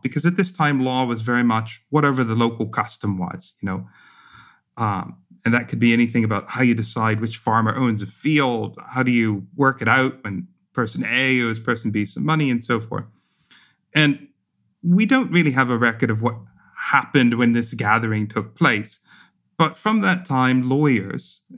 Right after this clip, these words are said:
who much like today are their own kind of little tribe or cult, they start to put together,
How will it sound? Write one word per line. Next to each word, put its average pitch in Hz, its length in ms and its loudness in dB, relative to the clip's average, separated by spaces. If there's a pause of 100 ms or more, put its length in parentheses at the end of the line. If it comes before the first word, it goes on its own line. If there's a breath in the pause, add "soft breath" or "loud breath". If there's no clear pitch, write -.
who 123 200 2
much 139 300 0
like 120 200 2
today 127 320 4
are 113 60 2
their 117 180 -2
own 127 180 2
kind 110 240 0
of 107 120 -8
little 113 200 -4
tribe 113 420 0
or 95 60 -8
cult, 113 380 -2
they 143 80 4
start 165 300 0
to - 40 -12
put 147 180 0
together, 117 460 0